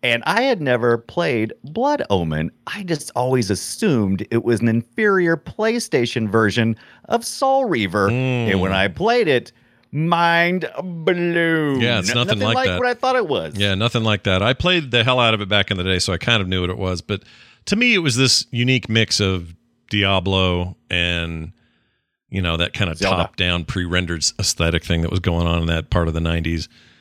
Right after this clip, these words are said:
Speaker 2: Um, and really, it was like a, it was the first real vampire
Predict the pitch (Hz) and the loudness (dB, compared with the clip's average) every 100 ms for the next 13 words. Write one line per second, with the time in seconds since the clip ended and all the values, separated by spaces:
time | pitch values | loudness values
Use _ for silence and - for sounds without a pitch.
0 | _ _ _ - 87 85 80 80 78 _ | _ _ _ -4 0 2 0 -4 -8 _
1 | _ - 98 95 92 92 87 87 _ - | _ -6 -2 0 0 -2 -4 -8 _ -12
2 | 98 107 113 107 90 82 87 92 85 90 | -2 0 2 2 0 -2 -2 0 0 -2
3 | 85 98 90 85 82 85 - - 101 - | -4 -4 -4 -2 -4 -6 -10 -2 0 0
4 | 98 92 78 87 95 - 90 87 82 | -2 -2 0 0 0 0 0 0 0